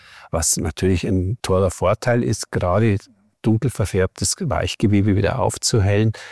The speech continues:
was ja für die Ästhetik da vorne eine große Rolle spielt. Und dann das restliche Abdichten mache ich mit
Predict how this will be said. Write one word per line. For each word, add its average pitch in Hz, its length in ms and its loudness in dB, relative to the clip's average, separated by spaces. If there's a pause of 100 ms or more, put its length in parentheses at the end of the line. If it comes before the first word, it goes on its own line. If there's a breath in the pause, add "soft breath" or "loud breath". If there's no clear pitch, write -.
(140 loud breath)
was 80 180 -2
ja 90 100 2
für 87 160 0
die 87 140 2
Ästhetik - 720 -2 (100)
da 78 120 -2
vorne 90 280 0
eine 87 100 0
große 90 360 0
Rolle 147 340 2
spielt. 87 400 -8 (800 loud breath)
Und 120 200 4
dann 202 460 4
das - 220 -2
restliche 160 580 2
Abdichten - 640 -2
mache 123 240 2
ich - 160 -2
mit 143 160 2